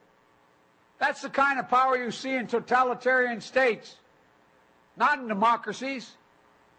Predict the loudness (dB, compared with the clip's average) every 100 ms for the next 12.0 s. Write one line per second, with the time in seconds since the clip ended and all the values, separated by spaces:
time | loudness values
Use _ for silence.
0 | _ _ _ _ _ _ 2 4 2 0
1 | 0 2 2 0 -2 -8 -20 _ _ _
2 | _ _ _ _ -8 -2 -2 0 2 4
3 | 4 0 -6 -16 _ _ _ _ -2 0
4 | 0 0 0 2 -2 -10 -20 _ _ _
5 | _ _ _ _ 0 2 2 -2 -8 -2
6 | 0 2 0 2 0 0 -2 -12 -16 -20
7 | -20 _ _ _ _ _ _ -6 0 2
8 | 2 -4 -20 _ _ _ _ -6 -4 -2
9 | 2 2 2 0 -2 -8 -20 _ _ _
10 | _ _ _ _ _ 2 2 -2 -2 2
11 | 2 2 0 0 0 2 0 -6 -16 -18